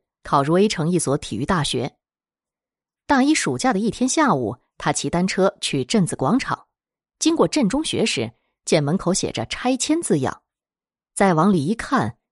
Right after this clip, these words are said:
一片狼藉。安明听爸妈说过，学校要搬迁了，想到美好的高中时光，安明进了学校。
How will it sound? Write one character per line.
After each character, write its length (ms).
一 280
片 300
狼 240
藉。 320
安 180
明 360
听 200
爸 140
妈 140
说 240
过， 300
学 200
校 200
要 120
搬 180
迁 240
了， 220
想 220
到 100
美 180
好 200
的 100
高 200
中 140
时 180
光， 280
安 180
明 420
进 260
了 80
学 220
校。 320